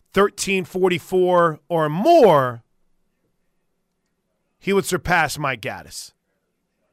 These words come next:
which it's interesting because many of my friends feel like Mike Gaddis is one of the more underappreciated Oklahoma Sooners that we've, that we've seen.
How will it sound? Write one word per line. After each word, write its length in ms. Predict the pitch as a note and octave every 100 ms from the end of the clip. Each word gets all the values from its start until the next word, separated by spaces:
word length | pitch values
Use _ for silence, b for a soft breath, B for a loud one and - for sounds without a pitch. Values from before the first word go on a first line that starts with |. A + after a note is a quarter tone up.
| _ _
which 220 | F3 F3+
it's 160 | F3 -
interesting 600 | D4 D#4+ - F#3 F3+ D#3+
because 680 | D3 D3 E3+ D#3+ D#3+ C#3 - _ _ _ _ _ _ _ _ -
many 320 | F3+ B3 A#3
of 120 | F3
my 260 | E3 F#3+ G#3+
friends 440 | - E3+ D#3+ D3
feel 200 | - E3
like 220 | D#3+ C#3+
Mike 240 | D3 D3 C#3
Gaddis 440 | D#3 D#3+ D3 B2
is 180 | C3+ A2+
one 180 | C#3+ C#3+
of 100 | B2
the 80 | C3
more 280 | C3 C3 C3+
underappreciated 1040 | C#3 C3+ C3 A#2 - B2 - C#3 B2 A#2+
Oklahoma 520 | B2 B2 C3 A2+ A2+
Sooners 440 | - A#2+ A2 G2+ F#2+
that 180 | G#2+ G2+
we've, 320 | G#2 G2 _ _ _ _ b b b _
that 140 | D#3 A#2+
we've 200 | A2+ -
seen. 300 | - D2